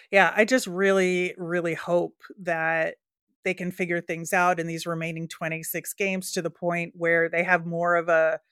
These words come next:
a solid game plan to work on the Phantoms as a strong developing team and get the right veterans in there and around these guys to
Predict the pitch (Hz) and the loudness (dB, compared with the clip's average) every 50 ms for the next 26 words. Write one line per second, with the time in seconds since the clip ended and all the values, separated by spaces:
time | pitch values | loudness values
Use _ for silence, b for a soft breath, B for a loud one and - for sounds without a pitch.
0 | _ _ _ _ _ _ - - 180 - - 202 175 175 180 170 160 156 165 160 | _ _ _ _ _ _ -12 -10 -8 -2 2 4 4 6 4 4 2 0 -2 -2
1 | 170 175 165 - - 170 165 165 160 160 160 156 160 165 175 180 - 190 175 156 | -2 -4 -4 -6 -6 -2 0 0 0 0 -2 -4 -8 -10 -14 -12 -8 -6 -6 -2
2 | 160 180 180 175 - 170 160 160 156 - - 180 170 165 165 160 160 160 160 - | 0 0 0 2 0 -4 -2 -2 -4 -4 -4 -4 -2 -2 -2 -2 -4 -4 -6 -10
3 | - - 175 160 170 165 160 156 - - - - 175 160 160 160 160 160 160 156 | -8 -6 -6 -2 -2 -2 -2 -2 -6 -6 -4 -2 -2 0 0 0 -2 -2 -2 -4
4 | 170 151 147 151 160 156 160 151 151 151 - 156 151 156 151 - - - 170 165 | -4 -4 0 0 2 2 2 2 0 -2 -2 -6 -6 -6 -8 -10 -8 -8 -6 -6
5 | 160 156 156 156 156 165 160 - - 165 165 170 165 151 175 170 170 165 175 - | -6 -8 -8 -4 -2 -2 -2 0 0 -2 -2 -2 -2 4 4 6 6 6 2 -4
6 | _ 175 156 160 160 160 160 165 165 165 165 165 170 170 165 - - - _ - | _ -4 0 2 2 2 2 0 -2 -4 -6 -10 -14 -14 -12 -12 -12 -12 _ -4
7 | 180 175 180 175 165 156 156 156 160 160 156 156 156 160 165 165 160 160 165 175 | -2 0 2 2 4 4 4 4 4 2 2 0 -2 -2 -2 -2 0 0 0 0
8 | 170 170 165 156 156 156 160 151 - - 147 147 143 143 147 151 156 - - - | 0 -2 -6 -6 -6 -6 -6 -8 -4 -4 -2 -2 0 -2 -2 -2 -4 -6 -10 -10
9 | B B B B B B _ - - 196 180 170 170 170 165 180 | B B B B B B _ -6 -2 2 2 2 2 2 0 -4